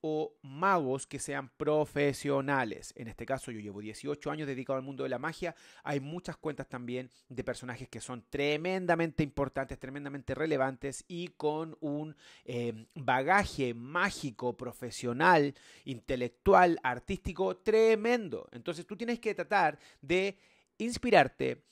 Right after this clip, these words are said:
y educarte de mano de estas personas, personas que lleven mucho tiempo dedicado a la magia,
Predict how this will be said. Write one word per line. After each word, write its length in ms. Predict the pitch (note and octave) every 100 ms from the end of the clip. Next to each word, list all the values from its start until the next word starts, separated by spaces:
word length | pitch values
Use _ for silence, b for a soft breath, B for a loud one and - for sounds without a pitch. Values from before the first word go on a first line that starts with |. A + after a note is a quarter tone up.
| _
y 200 | D3+ F3
educarte 720 | A3 G3+ D#3 C#3 - C#3 C#3+ b _
de 180 | A#2 B2+
mano 380 | B2 B2+ B2+ C3
de 300 | B2 A2+ A2+
estas 240 | A#2 A#2
personas, 520 | - A#2+ - D3 A#2
personas 480 | - A2+ - C#3 D3
que 220 | - B2 - C3
lleven 480 | D3 A#3 F#3+ D3+ D3
mucho 360 | C3+ D3+ - B2+
tiempo 300 | C3+ B2+ C#3
dedicado 360 | A#2+ A#2+ B2
a 60 | B2
la 80 | A2+
magia, 440 | A2+ - A#2+ -